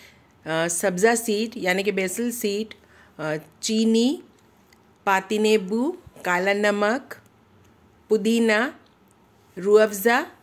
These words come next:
और पानी की ज़रूरत पड़ती है। तो मैंने पानी में, अ, चीनी डालकर पहले से भिगा दिया था, तो वो क्योंकि चीनी घुलने में टाइम लगता है ना, तो मैंने पहले से चीनी को पानी के साथ रख दिया था। तो देखिए ये चीनी घुल चुकी है।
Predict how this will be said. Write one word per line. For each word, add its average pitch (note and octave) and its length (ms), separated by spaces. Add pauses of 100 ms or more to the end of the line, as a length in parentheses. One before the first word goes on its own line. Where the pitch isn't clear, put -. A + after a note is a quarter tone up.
(120)
और A3 160
पानी G#3+ 500 (160)
की B3 120
ज़रूरत E3 440
पड़ती - 280
है। - 220 (600)
तो G#3 100
मैंने A3+ 520 (260)
पानी G#3+ 340
में, A#3+ 280
अ, F#3+ 360
चीनी G#3 380
डालकर G#3 420
पहले F#3+ 320
से A#3+ 140
भिगा F3+ 340
दिया C#3+ 300
था, C3+ 220 (680)
तो G3+ 100
वो G#3 240 (220)
क्योंकि A3+ 320
चीनी A3+ 320
घुलने G#3+ 320
में A#3 160
टाइम G3 320
लगता G#3 340
है C4 120
ना, B3 120
तो G#3 140
मैंने G3+ 260
पहले G3+ 320
से G#3 120
चीनी G3+ 320
को G3+ 320
पानी F#3 300
के G3 80
साथ G3 260
रख F3 140
दिया G3 320
था। A3 140
तो A#3 160
देखिए F3 360
ये F#3+ 60
चीनी F#3 320
घुल F3 220
चुकी D#3 380
है। C#3 100